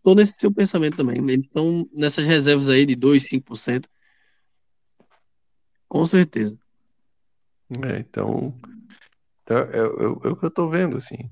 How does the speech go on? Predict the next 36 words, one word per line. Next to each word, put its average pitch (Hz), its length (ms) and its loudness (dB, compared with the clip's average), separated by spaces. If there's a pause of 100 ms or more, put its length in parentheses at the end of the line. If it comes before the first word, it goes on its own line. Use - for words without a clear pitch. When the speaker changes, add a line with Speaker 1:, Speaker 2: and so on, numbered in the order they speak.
(120)
Speaker 2:
Mas 156 260 0
é 185 100 -8
aquela 214 220 0
história, 208 460 0
a 101 140 -10
gente 113 160 -12
vai 135 180 -4
conviver 135 400 -2
bastante 127 540 -2
com - 80 -16
o - 40 -20
padrão 101 320 -4
Fiat - 460 -8
ainda, 101 400 -8 (280)
as - 180 -10
coisas 107 320 -8 (100)
vão 92 180 -6
pra - 200 -6
lá. 95 280 -8 (760)
É, 92 540 -6
é, 85 420 -12 (600)
tem 107 160 0
um 135 80 0
caminho 113 400 -2
longo. 104 460 -2 (100)
Eu - 160 -8
acho - 160 -8
que - 80 -16
meu 104 160 -8
neto, 104 440 -8 (100)
talvez, 98 420 -10
comece 92 440 -10
a 104 40 -4
ver 95 240 -6
esse - 140 -14
caminho. - 380 -12